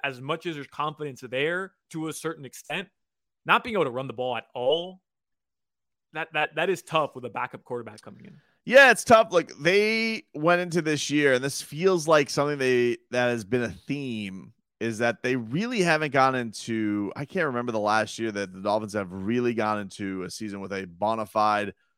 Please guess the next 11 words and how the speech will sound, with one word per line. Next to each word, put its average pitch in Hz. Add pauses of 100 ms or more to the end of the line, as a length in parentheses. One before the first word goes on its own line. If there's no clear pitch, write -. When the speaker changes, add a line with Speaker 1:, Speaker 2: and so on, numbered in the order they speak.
(300)
Speaker 2:
proven 127
running 107
back. 92 (240)
You 127
know, 113
Raheem 170
Mostert 165
is 113
a 107
nice 123
player, 123